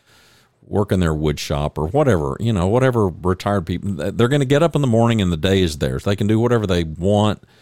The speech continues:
They're not worried about anything. They, they just, well, I don't say they're not worried about anything. They're not worried about income because they're retired. They're not working for a living. Uh, I, I just have never thought about it. Honestly, truly have never thought about it.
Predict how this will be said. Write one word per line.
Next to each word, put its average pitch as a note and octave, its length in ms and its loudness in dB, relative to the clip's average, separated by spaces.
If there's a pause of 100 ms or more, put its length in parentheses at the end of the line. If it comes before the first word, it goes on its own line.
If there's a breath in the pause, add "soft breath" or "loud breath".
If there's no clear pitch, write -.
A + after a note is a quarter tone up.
(300 soft breath)
They're G2+ 280 0
not A2 300 0
worried G2+ 300 2
about F2+ 260 0
anything. F#2+ 580 -2
They, G#2 240 0
they A#2 160 0
just, A#2 440 -4
well, A#2 320 -2
I G2+ 80 2
don't E2 180 -2
say E2+ 140 -2
they're D#2 100 -2
not C2+ 160 -6
worried D2+ 200 -2
about C#2+ 180 -4
anything. D2+ 300 -6
They're B2 100 0
not D3+ 180 -2
worried B2 220 2
about G2 260 0
income F#2 560 0
because F2 460 -2
they're A2 120 -2
retired. C#2+ 640 -4 (560)
They're A#2 100 0
not C#3+ 280 0
working F#2 400 0
for D2+ 180 -4
a C#2 60 -4
living. C2+ 400 -8 (240)
Uh, A2+ 320 0
I, C3 260 0
I C3+ 160 0
just B2+ 300 0
have F#2+ 120 0
never A2 200 0
thought G2 260 0
about C#2 240 -6
it. C2+ 100 -10 (880)
Honestly, A#2+ 540 0
truly F2+ 400 0
have E2+ 80 -2
never F2 260 0
thought D#2 220 -2
about C#2 220 -6
it. - 60 -16